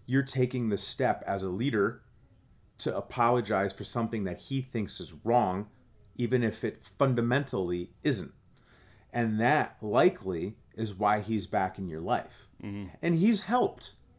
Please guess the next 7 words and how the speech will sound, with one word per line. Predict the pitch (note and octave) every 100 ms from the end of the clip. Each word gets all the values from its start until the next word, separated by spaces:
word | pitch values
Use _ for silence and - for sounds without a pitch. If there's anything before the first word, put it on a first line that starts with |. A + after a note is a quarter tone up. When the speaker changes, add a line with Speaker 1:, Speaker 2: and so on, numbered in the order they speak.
| _ _ - -
Speaker 2:
Oh, | F3+
yeah. | F3 C#3+ -
Speaker 1:
He's | D#3 D#3+
helped | D#3+ E3+ -
you | D3 F3
and | C#3+ E3+ F3
us. | G2 G2 D3 -